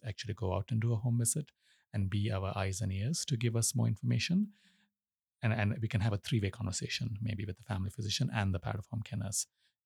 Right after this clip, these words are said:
again, to hear more information and then give more advice on what the next step should be. So hopefully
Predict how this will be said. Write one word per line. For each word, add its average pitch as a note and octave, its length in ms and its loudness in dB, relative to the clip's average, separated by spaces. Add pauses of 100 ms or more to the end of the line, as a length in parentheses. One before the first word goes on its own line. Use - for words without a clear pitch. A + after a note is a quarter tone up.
(200)
again, G#2 240 2
to G#2+ 200 -2
hear G#2 180 -2
more G2 200 2
information C#3 580 0 (200)
and G2+ 140 -2
then F#2+ 120 -6
give F2+ 180 -6
more F2 160 -4
advice F2+ 400 -6
on G#2 80 -4
what G2 200 -4
the B2+ 80 -12
next - 180 -12
step A#2+ 140 -16
should - 240 -14
be. A2+ 180 -8 (340)
So - 120 -4
hopefully A#2+ 540 2